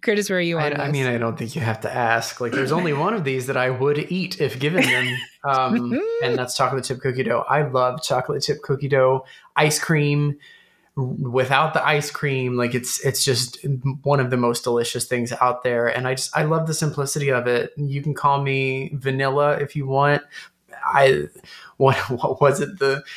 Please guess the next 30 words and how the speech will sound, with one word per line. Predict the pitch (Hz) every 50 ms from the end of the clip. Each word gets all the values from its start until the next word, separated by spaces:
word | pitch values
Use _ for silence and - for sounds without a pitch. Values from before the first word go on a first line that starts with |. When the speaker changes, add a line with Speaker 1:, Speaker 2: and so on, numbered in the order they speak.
| - - _
Speaker 2:
the | 170
salted | 165 - - 185 180 202 202 233 165 -
caramel | - - 185 185 175 175 170 156 156 165
may | 175 170 170 175
be | 185 170 175 175 175
out | 156 160 170 170 160
of | 160 147 143
the | 151
bracket, | 139 - 220 170 160 160 - 165 139 -
but | 151 147 - -
I | 196 202 208
will | 196 175 175 185 175 185
carry | - - - 254 226 208 214
on | 208 190 190 190 180
with | 175 170 -
the | 180
salted | 180 - - - 208 185 190 185 185 170 165 170 _
caramel | - 214 202 190 185 170 165
Sandra. | 165 - - - 175 165 175 175 156 151 143 131 131 135 - -
I | 156
don't | 147 143 127
know | 123 120
what | 123 123 120 - -
you | 127
said, | 120 233 226 120 120 -
Eric. | 311 - 123 123 - - -
I | -
just | - - - 381 392 - -
ruined | - - 403 - -
that. | 508 - - 539 - 415 - - - - -